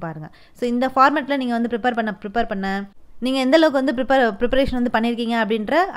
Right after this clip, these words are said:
ஐடியாவும் உங்களுக்கு வந்து கிடைக்கும். உங்களுக்கு வந்து ஒரு ஃபுல்ஃபில்மெண்ட்டோட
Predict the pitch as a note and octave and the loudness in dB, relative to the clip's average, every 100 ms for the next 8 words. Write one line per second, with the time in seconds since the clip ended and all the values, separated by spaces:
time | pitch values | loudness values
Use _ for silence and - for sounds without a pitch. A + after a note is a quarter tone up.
0 | G#3+ A#3 B3 B3 A3 G#3 G#3+ G#3+ G3 F#3 | 0 2 2 2 -2 -4 -4 -4 -4 -2
1 | D#4+ - - - - A#3+ A#3+ B3 D#4+ C#4 | -4 -4 -16 -20 -6 -2 0 0 4 2
2 | C4 D4+ C#4+ C#4+ B3 A3+ A#3 | 2 -2 -2 -2 0 0 2